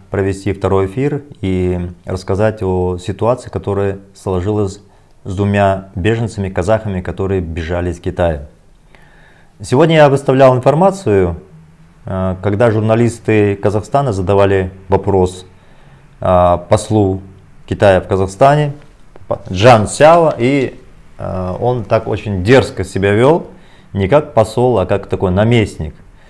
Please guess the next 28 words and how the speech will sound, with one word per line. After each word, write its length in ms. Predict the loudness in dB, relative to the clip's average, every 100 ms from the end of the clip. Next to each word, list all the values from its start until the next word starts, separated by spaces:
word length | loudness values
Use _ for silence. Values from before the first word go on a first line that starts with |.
| -20 -20 -20 -20 -14 -4
И 420 | 0 4 2 0
журналисты 480 | -2 0 0 -2 -2
задавали 320 | 2 4 4
вопрос: 420 | 2 2 0 0
«А 100 | 0 4
правда 320 | 6 6 4
ли, 180 | 2 -2
что 560 | 0 2 2 2 -2 -10 -20 -20 -12
у 60 | 0
вас 240 | 0 2
есть 180 | -2 -2
лагеря 340 | -2 0 2 0
перевоспитания? 920 | 0 -2 -4 -2 4 4 4 -2 -8 -14 -20 -20 0
Правда 300 | 6 6 6
ли, 80 | 2
что 260 | 0 0 2
у 40 |
вас 180 | 2 0
пытают 460 | -4 0 2 2
людей? 520 | -2 0 2 0 -6 -16 -20 -20 -20 -20 _
Правда, 340 | 4 4 4
что 560 | -2 0 2 4 2 0
в 80 | 2
лагерях 540 | 2 6 6 4 0 -16 _ _ _ _ _ _ _
по 320 | 0 4 4
перевоспитанию 840 | 2 0 0 -2 -4 0 2 2 0
есть 240 | -2 -2
казахи?» 420 | -4 2 2 0